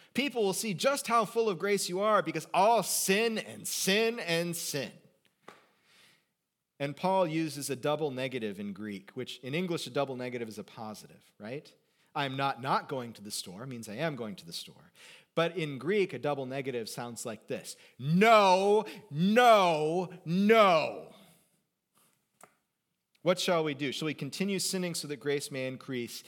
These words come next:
No. With an exclamation point. We are those who have died to sin. How can we live in it any longer? And then here's the key for us this morning.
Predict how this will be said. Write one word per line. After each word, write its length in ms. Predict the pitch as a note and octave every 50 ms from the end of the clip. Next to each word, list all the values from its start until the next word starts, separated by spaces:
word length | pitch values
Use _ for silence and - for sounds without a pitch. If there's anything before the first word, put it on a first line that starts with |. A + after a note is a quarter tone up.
| - - - - _ -
No. 1000 | A2+ C3 C#3 D#3 E3 E3+ F3+ F3+ F3+ F3 E3+ D3+ C#3+ A2 G#2 A2 - - - - - - - _ _ _ _ _ _ _ _ _ _ _ _ _ _ _ _ -
With 320 | D3+ E3 E3+ E3 E3 - - -
an 120 | D3+ C#3+
exclamation 760 | C#3 C#3 C3 - - - C#3 B2+ A#2+ A2+ G#2+ - - G2+ F#2
point. 420 | - - F#2+ E2 E2 - - - - _ - - - - -
We 140 | D#3 E3 F3+
are 120 | F3+ E3+
those 360 | D#3 E3 D#3+ D#3+ E3 D#3 D#3+ -
who 80 | D3
have 160 | C#3+ B2+ A2+
died 340 | A2 C#3 C#3 C#3+ D3 D3 C3+
to 80 | C#3 C3+
sin. 360 | - - - D3 C3 A#2+ A2
How 160 | G2+ - C#3+ C#3
can 180 | - C#3 C3
we 100 | B2+ B2+
live 260 | B2 A#2+ B2+ C3 A#2
in 100 | A#2+ A2+
it 100 | A2 G#2
any 180 | A2+ A2 A2 A2
longer? 500 | G#2+ G#2+ G#2+ A2 A2+ G#2 G2 F#2+ F#2 - _ _ _ -
And 100 | A#2 A#2+
then 80 | A#2+
here's 280 | G2+ G2+ C#3+ D3 C3 -
the 80 | -
key 200 | - - C3 A#2+
for 220 | A2 - - G#2+ G#2+
us 200 | F#2 E2+ - -
this 220 | - - - -
morning. 200 | G2 F#2 E2 E2